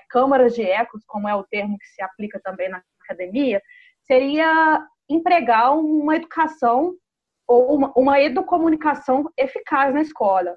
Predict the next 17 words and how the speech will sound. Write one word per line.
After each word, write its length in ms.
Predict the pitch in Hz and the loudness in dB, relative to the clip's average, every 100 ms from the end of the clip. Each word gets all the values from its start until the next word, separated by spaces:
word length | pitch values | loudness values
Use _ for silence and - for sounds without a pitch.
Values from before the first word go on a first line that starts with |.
| _ | _
Ou 160 | - 254 | 0 0
seja, 360 | 247 226 202 214 | 2 -4 -2 -6
ensinar 420 | 233 294 247 302 | -4 -2 0 0
as 100 | 320 | 0
pessoas 360 | 320 - 277 | -4 0 0
a 80 | 269 | 0
consumirem 600 | 269 277 277 269 254 302 | 0 -2 0 0 2 2
mídia, 420 | 254 208 175 185 - _ - - | 0 -2 -4 -4 -4 _ -20 -18
ensinar 420 | 208 226 226 277 | -4 0 2 0
as 120 | 302 | 0
pessoas 400 | 285 277 262 254 | -4 0 0 2
a 60 | 262 | 0
procurarem 560 | 247 233 226 226 277 | -2 0 2 2 0
informações 800 | 262 254 233 233 233 220 226 247 | -4 -6 -6 -4 -6 -6 -6 -4
em 120 | 247 233 | -4 -4
fontes 220 | 226 220 | -8 -10
confiáveis, 720 | - 214 - 233 208 214 214 | -12 -16 -2 0 2 0 -2